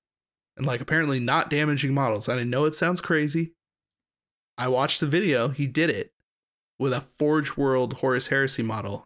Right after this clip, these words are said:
and it looks perfect. And, like, he just went in there, like, blasting the thing, right? Um, so I'm gonna try it out, but, uh,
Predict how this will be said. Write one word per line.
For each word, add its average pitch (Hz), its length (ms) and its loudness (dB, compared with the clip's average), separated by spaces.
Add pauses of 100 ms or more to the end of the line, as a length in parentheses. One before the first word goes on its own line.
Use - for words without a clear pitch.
(120)
and 117 120 -8
it 110 140 -6
looks 127 280 -4 (340)
perfect. - 540 -4 (920)
And, 127 160 -2
like, 120 440 -2
he 151 180 -2
just 165 180 0
went 139 180 2
in 139 120 2
there, 113 180 -2
like, 110 280 -6
blasting 117 640 -2
the 117 80 -6
thing, 113 320 -4 (680)
right? 120 320 -2 (540)
Um, 110 400 -2
so 120 160 -2
I'm 143 100 2
gonna 175 160 2
try 180 360 2
it 131 80 4
out, 131 380 -2 (120)
but, 113 320 -2 (420)
uh, 113 480 -8